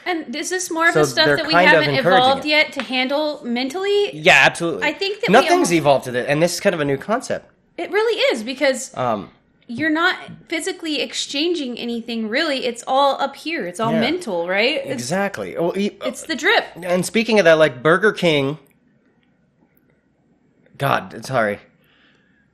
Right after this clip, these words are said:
Speaker 2: They,
Speaker 1: okay.
Speaker 2: they totally, like, they, they pulled a freaking two hundred I Q move. Burger King went on the, and took advantage of this. They would go on the most popular streams on Twitch and start advertising through that pro-, they'd pay five dollars, and the robot voice would say, like, the Burger King menu out,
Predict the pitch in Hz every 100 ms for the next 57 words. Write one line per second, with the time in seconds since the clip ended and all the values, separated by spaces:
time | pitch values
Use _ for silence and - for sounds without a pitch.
0 | - 127 160 165 147 165 160 165 151 143
1 | 135 127 120 113 139 131 123 160 156 170
2 | 160 147 160 143 143 131 143 135 131 120
3 | 120 - 113 101 92 107 160 185 185 165
4 | 156 151 143 139 131 143 135 131 123 -
5 | 131 123 135 185 131 123 123 - - -
6 | 175 208 170 180 165 151 143 143 131 -
7 | 120 147 175 180 220 254 196 160 139 160
8 | 233 214 - - - _ _ _ _ _
9 | _ - 156 143 - 160 - 247 208 156
10 | 156 147 160 156 147 147 - 180 143 151
11 | 143 160 160 131 165 233 214 160 - -
12 | _ _ 143 147 131 135 170 180 170 147
13 | 156 - 147 - 156 151 147 143 139 160
14 | 165 156 170 156 151 151 151 131 127